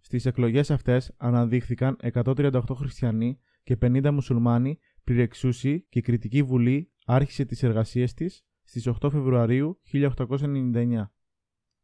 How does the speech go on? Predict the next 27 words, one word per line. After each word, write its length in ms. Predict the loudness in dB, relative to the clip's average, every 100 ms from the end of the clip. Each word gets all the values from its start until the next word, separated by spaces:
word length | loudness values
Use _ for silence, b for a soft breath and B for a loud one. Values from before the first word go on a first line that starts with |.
| _ _ _ _ _ b b b
Το 120 | -2
Σύνταγμα 400 | 0 2 2 2
της 160 | -2 -2
Κρητικής 380 | -2 -2 -2 0
Πολιτείας, 680 | 2 0 2 0 2 -2 -12 -4
που 100 | -4
συντάχθηκε 680 | -2 2 2 2 -4 -4
κατά 300 | -4 -2 -2
το 120 | -2 -2
πρότυπο 400 | 0 0 -2 0
του 140 | 0
ισχύοντος 600 | 0 -2 0 2 2 -2
τότε 280 | -2 0 2
ελληνικού 440 | 2 0 0 -2
συντάγματος, 720 | -6 0 0 0 0 -2 -4 _ b b b
αφού 280 | -2 4 4
εγκρίθηκε 500 | 4 2 0 0 -2
από 160 | 0
το 120 | -2
Συμβούλιο 600 | -2 -2 0 2 2 0 b b
των 220 | -2 0
Πρέσβεων 520 | 4 4 4 2 0
των 140 | 0 0
Προστάτηδων 720 | -2 2 0 2 -2 -2 -2
Δυνάμεων 460 | 0 2 2 2 0
στη 160 | -2
Ρώμη, 380 | 0 0 0 -4